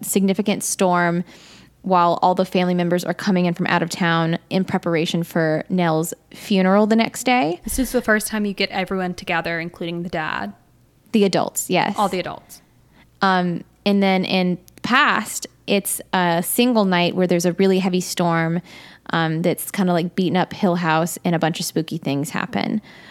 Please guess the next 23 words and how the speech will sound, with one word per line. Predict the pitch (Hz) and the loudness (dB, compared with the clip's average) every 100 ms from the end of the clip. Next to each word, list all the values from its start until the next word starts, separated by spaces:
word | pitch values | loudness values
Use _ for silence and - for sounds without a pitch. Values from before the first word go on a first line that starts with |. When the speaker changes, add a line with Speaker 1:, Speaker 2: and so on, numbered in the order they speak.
| - _ _ | -20 _ _
Speaker 1:
That's | 240 240 | 0 4
Speaker 2:
That's | 254 | 4
Speaker 1:
really | 302 | 6
all | 247 233 | 6 6
that | 226 | 6
I | 202 | 4
Speaker 2:
honestly, | 202 | 4
Speaker 1:
need | 190 | 6
to | |
Speaker 2:
I | 214 | 6
was | 208 | 6
Speaker 1:
say | 170 | 4
Speaker 2:
gonna | 156 | 4
say | 156 | 4
Speaker 1:
about | 185 | 4
Speaker 2:
that | 185 | 4
Speaker 1:
it. | - | 2
Speaker 2:
at, | - 214 247 | 6 6 6
like, | 233 208 | 0 -2
the | 214 196 180 | 0 0 0
story | - - 277 285 190 | -4 -2 0 2 2
is | 180 180 | -2 -6
simple. | - 185 170 85 143 | -4 -6 -4 -8 -8